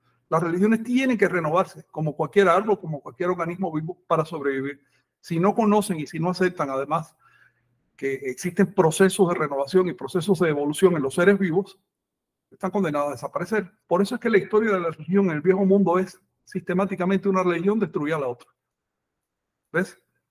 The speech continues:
Los, eh, egipcios cuando llegaron destruyeron lo que había antes, impusieron sus signos. Después llegaron los judíos, destruyeron,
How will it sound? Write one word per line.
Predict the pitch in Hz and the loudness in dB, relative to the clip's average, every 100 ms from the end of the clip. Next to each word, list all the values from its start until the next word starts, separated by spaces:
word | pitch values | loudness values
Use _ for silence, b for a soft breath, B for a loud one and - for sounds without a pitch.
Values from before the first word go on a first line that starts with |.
| _ | _
Los, | 160 156 160 - | -4 -2 -2 -6
eh, | - 156 151 - 160 | -10 -8 -10 -6 0
egipcios | 175 240 233 208 | 2 2 2 2
cuando | 170 156 | 0 -2
llegaron | 160 214 226 | 0 0 2
destruyeron | 196 180 151 175 170 | 0 -2 -4 -2 -2
lo | 160 | -2
que | |
había | 147 165 | 0 2
antes, | 170 170 180 | 0 -2 -4
impusieron | 180 143 - 151 | -4 -4 -6 -6
sus | 143 147 | -6 -8
signos. | 127 123 - | -10 -12 -10
Después | 131 - 185 | -12 2 4
llegaron | 185 185 180 | 6 4 4
los | 170 | 0
judíos, | 175 196 220 | 0 0 2
destruyeron, | 196 - 151 151 202 196 | 0 -2 -8 2 2 2